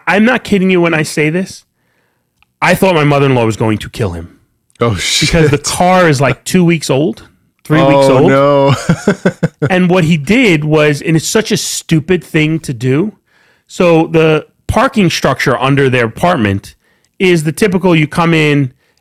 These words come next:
Speaker 1: and, like any mall type thing, you kinda go around in a couple circles and you get to your spot.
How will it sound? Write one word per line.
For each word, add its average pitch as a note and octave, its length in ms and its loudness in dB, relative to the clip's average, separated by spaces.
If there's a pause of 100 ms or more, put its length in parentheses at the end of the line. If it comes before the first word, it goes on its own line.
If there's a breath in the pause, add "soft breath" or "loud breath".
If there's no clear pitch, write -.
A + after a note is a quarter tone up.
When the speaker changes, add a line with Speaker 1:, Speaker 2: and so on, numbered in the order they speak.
(100)
Speaker 1:
and, G3 140 0
like F#3+ 180 0
any G#3 240 2
mall C3+ 420 2
type A#2+ 260 -4
thing, B2+ 260 0
you A2+ 100 -8
kinda B2+ 240 -2
go B2 180 0
around A#2+ 340 0
in A#2+ 80 2
a A#2+ 40 -2
couple A#2+ 240 -6
circles A#2 520 -4
and A2 140 -4
you G#2+ 60 -6
get G#2+ 160 -4
to - 100 -12
your G2+ 100 -8
spot. - 380 -8